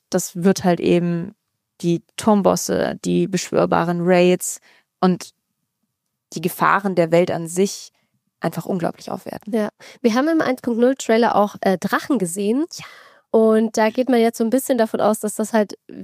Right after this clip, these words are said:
Speaker 2: so legendäre Gegner
Speaker 1: Ja.
Speaker 2: nochmal werden, die auch vielleicht, also es, es wurden Vergleiche zu Re-, Rayquaza gezogen. Es ist halt an sich ein einfach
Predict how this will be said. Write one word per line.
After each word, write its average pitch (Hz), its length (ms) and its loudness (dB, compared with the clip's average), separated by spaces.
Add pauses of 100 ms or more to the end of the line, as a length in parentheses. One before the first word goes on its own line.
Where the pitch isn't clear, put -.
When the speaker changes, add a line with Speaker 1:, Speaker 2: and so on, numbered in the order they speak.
(120)
Speaker 2:
so 214 120 -2
legendäre 214 760 2 (100)
Gegner 220 560 2
Speaker 1:
Ja. - 60 -6
Speaker 2:
nochmal 196 580 0
werden, 214 600 2
die - 160 -2
auch 202 240 0
vielleicht, 208 420 -2
also 175 140 -4
es, 156 140 -10 (260)
es - 100 -14
wurden 226 220 4
Vergleiche 214 420 2
zu - 160 -2
Re-, 208 180 2 (160)
Rayquaza 214 540 2
gezogen. 277 640 0 (560)
Es - 120 -10
ist 190 140 -4
halt 226 220 2
an 185 100 2
sich 196 340 -2
ein 190 300 -2
einfach 190 400 0